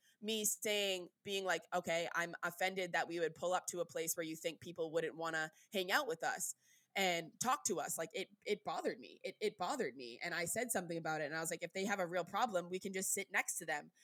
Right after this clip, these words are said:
Like, I, we have a blanket. We can just go do our own thing." Like, I don't like being around people that, uh, evidently do not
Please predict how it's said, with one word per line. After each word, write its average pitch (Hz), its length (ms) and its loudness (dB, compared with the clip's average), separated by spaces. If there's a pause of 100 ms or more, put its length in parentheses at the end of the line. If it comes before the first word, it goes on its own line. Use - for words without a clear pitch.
Like, 202 200 0
I, 185 160 6 (100)
we 208 80 -2
have 226 120 2
a 233 60 2
blanket. 226 380 -2
We 208 80 -4
can 208 140 -4
just 208 160 0
go 214 100 2
do 220 160 0
our 226 140 2
own 233 160 -2
thing." 269 200 2
Like, 156 140 -2 (100)
I 196 100 10
don't 254 280 8
like 214 240 6
being 202 160 -4
around 180 240 4
people 175 260 -4
that, 156 140 0 (160)
uh, 139 80 -4 (180)
evidently 180 460 2
do 160 140 -4
not 156 240 -2